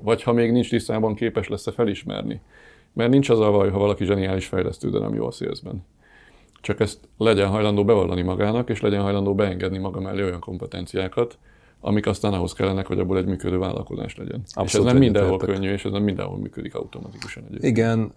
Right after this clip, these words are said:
Speaker 2: én azt mondom, hogy, ö, viszont a sales egy olyan dolog, ami, ami nagyon sokan utálnak, mert el lett rontva, hogy porszívű ügynök, meg biszti ügynök, meg ilyen, és akkor így, „Jaj, én nem akarok, meg mindig el
Speaker 1: Hát
Speaker 2: akarnak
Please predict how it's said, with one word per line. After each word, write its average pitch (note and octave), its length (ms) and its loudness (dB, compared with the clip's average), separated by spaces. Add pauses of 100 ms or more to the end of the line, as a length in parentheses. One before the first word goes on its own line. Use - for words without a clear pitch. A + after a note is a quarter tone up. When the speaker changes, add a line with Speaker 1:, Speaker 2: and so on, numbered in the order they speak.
(160)
Speaker 2:
én B2 80 4
azt C#3 180 2
mondom, A2 300 2
hogy, G#2+ 340 2
ö, G#2+ 160 4 (220)
viszont A2 260 0
a - 40 2
sales - 320 4
egy F#2+ 100 4
olyan F2+ 180 4
dolog, G2 240 2
ami, F#2+ 360 2
ami G2+ 140 -2
nagyon G2+ 180 0
sokan F2+ 280 -6
utálnak, E2 580 -8
mert E2+ 140 -8
el F2 140 -2
lett D#2+ 180 -6
rontva, D#2+ 260 -10
hogy - 100 -20
porszívű F2+ 460 0
ügynök, E2 240 -2
meg D2 120 -12
biszti F2 340 -2
ügynök, E2+ 240 -2
meg D#2+ 120 -6
ilyen, F#2+ 180 2
és - 160 -2
akkor F2+ 200 -4
így, F2 100 -4 (220)
„Jaj, A2+ 180 8
én G#2 60 6
nem G2 140 4
akarok, F#2 380 4
meg F2+ 120 0
mindig F#2+ 240 6
el F2 60 4
Speaker 1:
Hát F2 80 4
Speaker 2:
akarnak G3+ 180 2